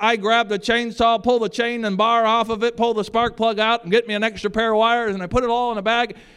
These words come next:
and I get and put it in the, in the car. And then I get in the car, and I drive to the town, and I go and run into the emergency room, and there I see the doctor in charge where this guy is laying, and I began to explain to him about, uh, shock treatment.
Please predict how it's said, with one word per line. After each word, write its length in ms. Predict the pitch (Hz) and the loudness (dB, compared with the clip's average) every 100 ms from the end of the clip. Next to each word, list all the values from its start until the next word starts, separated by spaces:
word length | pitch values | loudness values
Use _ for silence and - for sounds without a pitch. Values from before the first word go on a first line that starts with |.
| - | -4
and 100 | 160 | -2
I 60 | 175 | 0
get 120 | 220 | 0
and 80 | 175 | 0
put 140 | 220 | -2
it 40 | 208 | -2
in 80 | |
the, 120 | 190 175 | -4 -6
in 140 | 160 175 | -6 -4
the 80 | 165 | 0
car. 320 | 190 151 95 | 0 0 -2
And 100 | 160 | -2
then 100 | 311 | 0
I 120 | 302 | 0
get 100 | 269 | -2
in 80 | 240 | -4
the 80 | 208 | -2
car, 200 | 233 247 | 0 0
and 100 | 190 | 0
I 60 | |
drive 480 | 170 254 285 277 247 | 2 2 4 4 2
to 180 | 214 202 | 0 -2
the 100 | 196 | 0
town, 460 | 233 262 277 269 - - - - | 0 2 2 0 -4 -16 -20 -8
and 140 | - 190 | -2 0
I 80 | 185 | 2
go 340 | 233 240 233 | 2 2 2
and 500 | 190 180 165 160 170 | 0 -2 -4 -8 -2
run 200 | 220 285 | 0 0
into 120 | 269 | 0
the 80 | 233 | 0
emergency 420 | 214 233 220 214 | 2 0 0 -2
room, 240 | 208 226 214 | 2 2 2
and 60 | |
there 120 | 214 | 0
I 100 | 214 | 0
see 260 | 185 - 277 | -2 -2 -2
the 140 | 240 | -2
doctor 420 | 196 214 214 208 196 | 0 0 -2 -2 -4
in 80 | |
charge 360 | 175 220 208 185 | -2 -2 -2 -2
where 100 | 175 | 0
this 180 | 175 170 | -2 -2
guy 260 | 185 180 | -4 -2
is 240 | 180 151 143 | -2 -2 -4
laying, 580 | 190 208 208 208 202 196 _ _ _ _ _ _ _ _ _ _ - | -4 -2 -2 -2 -6 -8 _ _ _ _ _ _ _ _ _ _ -6
and 120 | 151 | 0
I 40 | 175 | 2
began 220 | 202 202 | 2 0
to 40 | 170 | -2
explain 500 | - - 220 233 180 | -6 -4 -2 -2 -4
to 140 | 165 | -2
him 240 | 160 160 | -2 -2
about, 500 | 151 147 160 151 151 | -2 0 0 0 -2
uh, 400 | 156 139 127 113 104 117 123 120 _ _ | 0 2 2 -2 -6 -14 -18 -20 _ _
shock 340 | - 190 165 | -4 -2 -2
treatment. 380 | - 135 113 104 | -4 -4 -4 -10